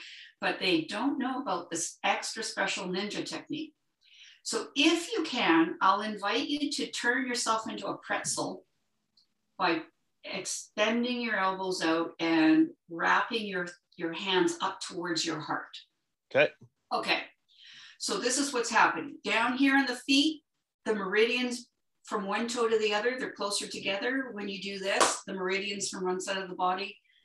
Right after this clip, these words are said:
Speaker 1: that end on the fingertips or start on the fingertips are close together. And there's a lot of science now that talks about the electrical magnetic energy of the heart and how it puts out this pulse in the world.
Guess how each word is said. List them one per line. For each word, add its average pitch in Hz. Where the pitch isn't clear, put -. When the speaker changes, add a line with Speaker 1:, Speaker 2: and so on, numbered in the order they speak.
Speaker 1:
that 190
end 196
on 190
the 185
fingertips 202
or 185
start 196
on 202
the 190
fingertips -
are -
close -
together. 202
And 214
there's 185
a 190
lot 190
of 185
science 165
now 165
that 160
talks 165
about 160
the 165
electrical 180
magnetic 170
energy 175
of 160
the 165
heart 160
and 170
how 175
it 170
puts -
out 185
this -
pulse 202
in 233
the 226
world. 262